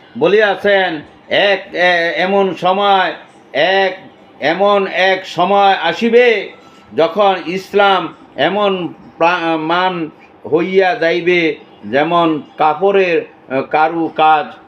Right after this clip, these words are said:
পুরাতন হওয়ার কারণে মান ম্যান হইয়া দায়। রোজা, হজ,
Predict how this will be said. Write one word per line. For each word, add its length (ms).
পুরাতন 760
হওয়ার 340
কারণে 840
মান 580
ম্যান 340
হইয়া 360
দায়। 360
রোজা, 420
হজ, 360